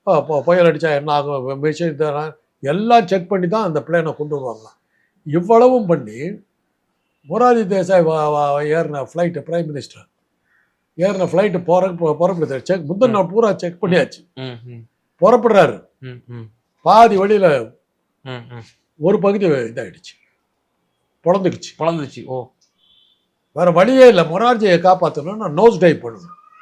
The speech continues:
Speaker 2: ஓ.
Speaker 1: அப்படியே நேரா செங்குத்தா கீழே வந்து பூமியில குத்திக்கிடும். குத்திக்கிட்டாங்க,
Speaker 2: ம்.
Speaker 1: பின்னாடி இருக்கிறவங்க தப்பிக்கலாம்.
Speaker 2: ம்.
Speaker 1: அதுதான் ஒரே வழி. அவங்க பைலட் கடைசியில என்ன சொன்னாங்க, "எங்கள் உயிரை பய-, கொடுத்து,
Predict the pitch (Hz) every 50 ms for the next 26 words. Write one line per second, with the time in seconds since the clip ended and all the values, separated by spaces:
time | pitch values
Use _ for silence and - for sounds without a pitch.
0 | - - 160 151 127 110 - _ _ _ - 147 175 175 247 240 262 262 247 202
1 | 196 214 226 214 185 - 196 208 226 214 226 - - 233 190 147 180 208 208 196
2 | 180 185 190 202 170 185 196 202 180 170 165 151 135 131 127 117 113 117 _ -
3 | 175 175 180 147 127 104 - _ - 185 185 220 185 180 180 180 175 190 170 165
4 | 160 180 175 160 156 147 135 139 135 156 170 147 127 - 127 - - 110 - 95
5 | 98 _ _ - 123 117 113 - _ 117 - _ _ _ _ _ - 143 147 151
6 | 185 180 160 139 156 170 156 127 127 123 110 87 - - _ _ _ _ _ _
7 | _ _ _ _ _ _ _ _ _ _ _ _ _ _ _ _ 143 147 151 147
8 | 139 - - 190 233 233 226 180 196 180 190 175 170 190 185 170 160 170 165 160
9 | 160 151 139 135 143 160 160 151 143 131 139 160 190 190 190 170 170 165 160 160
10 | 147 143 139 135 135 135 127 - _ _ _ _ _ _ _ 190 175 - - 180
11 | 190 196 175 226 226 240 233